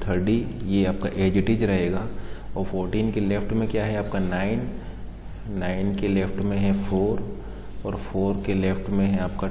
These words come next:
two and nine के right में है आपका टेन। अब देखिए ये फ़िफ़्टीन को देखते हैं, फ़िफ़्टीन आपका कहाँ पर जाएगा? fifteen attach हो जाएगा आपका ट्वेंटी वन से।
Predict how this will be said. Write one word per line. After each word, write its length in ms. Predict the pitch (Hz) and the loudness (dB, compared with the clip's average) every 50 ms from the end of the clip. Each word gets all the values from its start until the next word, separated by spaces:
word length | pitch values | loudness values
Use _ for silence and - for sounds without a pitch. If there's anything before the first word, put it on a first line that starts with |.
| 95 - | -2 -2
two 140 | - 107 107 117 120 117 110 - - | 0 2 2 2 2 0 -2 -2 -2
and 240 | 101 98 98 95 92 | 0 0 2 2 2
nine 300 | 92 90 92 95 98 98 | 0 0 0 0 0 0
के 160 | 98 101 98 | 2 2 2
right 360 | 95 90 87 92 95 95 - - | 2 2 2 2 2 2 2 2
में 140 | 98 95 | 2 2
है 80 | 95 95 | 2 0
आपका 260 | 87 90 - - - 90 - - | 0 0 -2 -2 -2 -4 -4 -2
टेन। 320 | - 92 92 98 110 120 120 - - - - - - - - - - - - - - - - - - - - - - - - 107 | -2 -2 -2 -2 -2 -2 -4 -6 -6 -8 -8 -8 -8 -10 -10 -10 -10 -8 -8 -8 -8 -8 -8 -8 -6 -6 -6 -8 -8 -6 -6 -4
अब 120 | 104 101 | -2 -2
देखिए 260 | 101 101 98 - 101 | 0 0 0 0 0
ये 360 | 92 95 98 98 101 98 92 - | 0 2 2 4 4 4 2 2
फ़िफ़्टीन 420 | - - 110 - - - 123 117 | 0 0 0 2 4 4 4 4
को 80 | 107 95 | 4 2
देखते 240 | 90 92 - - 101 | 0 0 -2 -2 -2
हैं, 80 | 98 | 0
फ़िफ़्टीन 320 | - 107 98 - 127 123 123 | 0 0 0 2 0 0 0
आपका 220 | 117 - - 120 | 0 -2 -2 -2
कहाँ 180 | 107 - - - | -2 -2 -2 0
पर 140 | - 123 | 0 0
जाएगा? 260 | 117 120 117 120 120 117 | 0 0 0 0 0 -2
fifteen 380 | - - 95 - - 123 120 110 | -2 -2 -2 0 0 0 2 2
attach 300 | 98 98 113 110 110 104 | 2 0 0 0 0 0
हो 60 | 98 | 0
जाएगा 240 | 98 101 101 101 101 | 2 2 0 0 0
आपका 200 | 101 - - - | -2 0 -2 -2
ट्वेंटी 400 | - - - 98 95 92 - 98 | -2 0 0 0 0 2 0 0
वन 200 | 87 87 80 80 80 | 0 0 0 -2 -2
से। 200 | - - - | -4 -4 -6